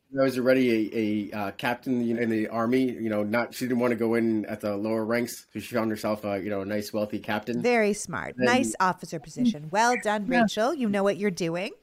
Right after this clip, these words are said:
Speaker 3: Writing a how-to book. If anyone, uh,
Speaker 1: Yeah.
Speaker 3: I'll let you know whenever that comes out.
Speaker 1: <laughs> And, and then it was like Officer and a Gentleman. I think it was one of those.
Speaker 3: <laughs> Yeah.
Speaker 1: But yeah, I was already about ten years in before I went, uh, to become a foreign area officer and served in those embassies. Two thousand ten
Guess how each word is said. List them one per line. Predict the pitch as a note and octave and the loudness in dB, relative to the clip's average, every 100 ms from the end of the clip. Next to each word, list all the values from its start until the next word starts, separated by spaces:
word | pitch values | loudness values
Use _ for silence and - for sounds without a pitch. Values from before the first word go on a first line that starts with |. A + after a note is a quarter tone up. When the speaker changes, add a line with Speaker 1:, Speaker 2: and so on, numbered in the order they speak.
| _ E4+ | _ 6
Speaker 3:
Writing | E4+ C#4 | 6 6
a | C4+ B3+ | 2 6
how-to | A3+ C#4 A#3 | 4 4 -4
book. | G#3 F3+ E3+ | 0 0 0
If | D4 C#4+ | 0 0
anyone, | G#3+ G3+ F#3 F3 E3+ | 0 0 0 0 -2
uh, | E3+ F3 | -2 0
Speaker 1:
Yeah. | E3 F3 | 0 2
Speaker 3:
I'll | G#3 | 2
let | G#3 G3+ | 2 2
you | G3 | 0
know | F#3 F3 | 2 2
whenever | F#3 F3+ G#3 | 0 -4 -2
that | E3+ | -4
comes | F#3+ E3 | -4 -6
out. | E3 D#3 D#3 - - | -4 -4 2 2 4
Speaker 1:
<laughs> | |
And, | B2+ A#2+ B2 | 2 2 2
and | C3 B2 | 2 4
then | C3 | 4
it | |
was | D3+ F3 | 4 4
like | E3 - | 2 2
Officer | D3+ - D3 | -8 -4 0
and | A#2+ A2 | 0 0
a | |
Gentleman. | A2 G#2 F#2+ | -2 -2 -2
I | G2 | -2
think | G#2 G2+ | -4 -4
it | |
was | G#2 | -4
one | G#2 G#2+ | -4 -2
of | G#2 - | -2 -2
those. | C4+ | -4
Speaker 3:
<laughs> | - | -2
Yeah. | - - B3+ | -4 -4 0
Speaker 1:
But | C3 - | 0 2
yeah, | A#2+ A2 | 2 4
I | |
was | A#2+ A#2 | 2 2
already | B2 A#2+ A2 | 2 4 2
about | G#2+ G#2 | 2 -2
ten | - A#2 | 0 0
years | A2 G2+ | 0 0
in | G#2+ G#2+ | -2 -2
before | G#2 G#2+ G2+ | -4 -2 -2
I | |
went, | G2 G#2 G2+ - - | -2 -4 -6 -8 -12
uh, | G#2+ | -10
to | G2 G#2+ | -8 -8
become | G#2+ G2+ | -6 -4
a | G2 | -4
foreign | F#2 A2 G2+ | -4 -4 -2
area | G2 G2 | 0 0
officer | F#2+ F2+ G2+ | -2 -6 -6
and | F#2+ F2+ | -6 -4
served | G#2 G2 | -8 -6
in | F#2+ | -6
those | F#2 F#2 | -6 -8
embassies. | F#2+ F2+ F#2 F2+ - - - | -10 -8 -8 -8 -12 -20 -12
Two | A#2 | -4
thousand | G#2+ G#2 G2+ F#2+ - | -2 -2 -4 -6 -4
ten | C#3 C3 A#2 | 0 0 0